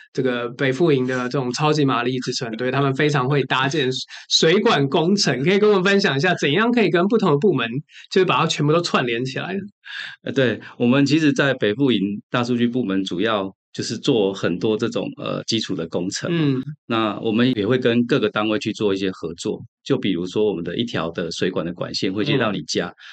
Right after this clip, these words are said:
Speaker 2: 所以你家里的管线呢，你就需要把这条做一个疏通。所以我们希望说我们的，呃，业务客户要用的这个资料源呢，我们可以源源不绝的从我们的核心系统，从我们的这个，呃，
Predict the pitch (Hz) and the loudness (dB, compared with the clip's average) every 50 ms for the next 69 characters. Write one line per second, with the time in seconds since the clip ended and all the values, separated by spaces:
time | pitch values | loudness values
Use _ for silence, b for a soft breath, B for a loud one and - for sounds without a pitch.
0 | B B - 143 160 165 139 110 - 143 147 147 135 107 110 - - 101 85 - | B B 0 2 4 4 4 4 4 2 2 4 2 2 2 0 0 -2 0 0
1 | - - 139 120 107 101 95 95 95 b b b _ _ _ 98 95 95 131 127 | 0 2 2 2 2 -2 -2 -6 -8 b b b _ _ _ -2 0 2 0 0
2 | 120 - - 117 120 117 104 - 95 80 - - 107 101 101 90 80 80 - - | 0 -2 -2 0 0 0 0 -2 -4 -2 0 0 0 0 -2 -6 -8 -8 -4 -2
3 | 104 95 98 98 - 98 95 - - 92 92 90 92 87 82 82 - _ _ _ | 0 0 0 -2 -4 -6 -6 -4 -4 -4 -6 -4 -6 -6 -6 -6 -10 _ _ _
4 | _ - 139 147 147 120 107 - - - 139 139 131 131 123 131 127 117 98 95 | _ 0 2 4 4 4 2 2 0 2 2 2 2 2 0 2 2 2 2 2
5 | 95 101 98 98 _ - 104 98 95 95 - _ _ - - - _ _ _ _ | 0 0 -2 -4 _ -6 -6 -6 -6 -8 -12 _ _ -20 -20 -20 _ _ _ _
6 | - 156 147 139 139 135 127 - - - - 151 135 131 127 135 131 117 135 131 | 0 2 4 4 4 2 0 -2 -4 0 0 2 2 4 2 2 2 2 0 0
7 | 113 107 107 - 104 104 - - 135 131 143 147 127 107 104 95 90 92 92 98 | 0 -2 -2 -2 -4 -4 -2 -2 0 2 2 2 2 0 0 -2 -2 -2 -4 -4
8 | 101 95 95 98 113 110 101 107 117 123 120 117 120 131 123 - - - - - | -2 -2 -2 0 0 -2 0 2 2 2 0 0 -2 -4 -2 0 -2 -2 -2 -6
9 | - B B B B B B _ - 113 117 131 117 95 98 98 104 - - 98 | -12 B B B B B B _ -4 -2 -2 0 0 0 0 -2 -2 0 0 0
10 | 104 - 120 120 120 - 151 120 - - 92 - - B B B B B B - | 2 4 2 2 4 4 2 0 0 -2 -8 -8 -8 B B B B B B -8
11 | - 107 120 123 107 101 95 101 104 - 104 110 98 98 104 95 95 92 | -4 -2 0 0 0 0 0 -2 -2 -2 -2 -2 -2 -2 -2 -4 -4 -6